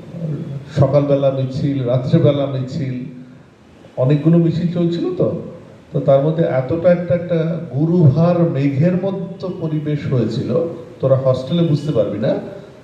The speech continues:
যারা বাইরে থেকে আসছেন স্যারেরা, কর্মীরা, তারা আরো ভালো করে জানে। এর মধ্যে এই শিক্ষক দিবসটা বেশ একটা, ইংরেজিতে বলে breath of fresh air, একটা যেন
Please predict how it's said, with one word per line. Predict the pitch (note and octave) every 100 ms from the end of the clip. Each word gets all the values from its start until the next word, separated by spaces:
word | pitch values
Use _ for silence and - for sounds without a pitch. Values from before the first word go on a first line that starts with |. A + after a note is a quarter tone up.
| - -
যারা | B2+
বাইরে | B2 A#2 B2 B2
থেকে | C#3 C#3+
আসছেন | A#2+ G#2+ - D3+ D3+
স্যারেরা, | D3+ - B2+ C3 B2+ C3 C3 - - - - - - _ - -
কর্মীরা, | C3+ C#3 C#3+ C#3 C3+ -
তারা | A2+ A2+
আরো | A#2 A#2 - -
ভালো | A#2+ A#2+ -
করে | A#2+ A2
জানে। | A2+ A2 F3 - - - - - - - -
এর | D3
মধ্যে | D3+ D#3+ E3+
এই | F3 E3+
শিক্ষক | - - - F3+ E3+
দিবসটা | F3+ F#3 F3 F3+ D3
বেশ | D3+ D#3
একটা, | E3+ - C3+ - -
ইংরেজিতে | D3 D3 D3+ C3+
বলে | D3 D#3+
breath | D#3 - - A#2+ F3 F3+ - -
of | D3+ - -
fresh | D3+ E3+ E3+ - -
air, | C3+ - - - - - - - - - -
একটা | B2 -
যেন | D#3 D#3 D3 A3 -